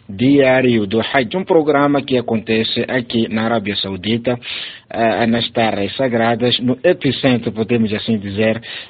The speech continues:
dos rituais de Hajj. Não me resta nada senão despedir-me de si, caro ouvinte, com a promessa de, inshallah, voltar numa próxima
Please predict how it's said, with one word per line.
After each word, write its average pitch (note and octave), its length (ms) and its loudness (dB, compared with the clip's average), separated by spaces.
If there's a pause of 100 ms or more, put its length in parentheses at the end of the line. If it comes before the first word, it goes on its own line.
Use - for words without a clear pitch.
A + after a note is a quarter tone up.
dos A#2+ 440 0
rituais A#2 1040 2 (320)
de C3 120 2
Hajj. F#2+ 640 -4
Não D#3 180 -4
me E3 160 4
resta C#3+ 500 2
nada B2 440 0
senão D#3 440 0
despedir-me A2 720 0
de - 140 -10
si, E3+ 160 0
caro D3+ 260 4
ouvinte, C3 560 2
com C3+ 140 2
a B2 60 2
promessa C#3+ 440 2
de, A#2 280 0
inshallah, C3+ 880 2 (340)
voltar A#2+ 680 2
numa A#2+ 300 4
próxima G#2+ 840 -2